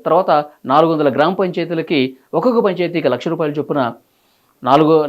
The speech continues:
నాలుగు కోట్లు, ముందు ఇచ్చిన ఒక కోటి ఐదు కోట్లు, తర్వాత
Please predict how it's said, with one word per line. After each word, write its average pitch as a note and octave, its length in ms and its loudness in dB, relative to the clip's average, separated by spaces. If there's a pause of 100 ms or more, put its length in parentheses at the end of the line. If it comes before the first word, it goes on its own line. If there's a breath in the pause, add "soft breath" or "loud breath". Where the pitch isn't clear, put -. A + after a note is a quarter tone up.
నాలుగు D#3 260 4
కోట్లు, F#3 280 0 (240)
ముందు D3 220 0
ఇచ్చిన C3+ 160 -2 (100)
ఒక D3+ 180 -2
కోటి B2 160 0
ఐదు C#3+ 280 6
కోట్లు, G3 260 6 (520)
తర్వాత B3+ 200 8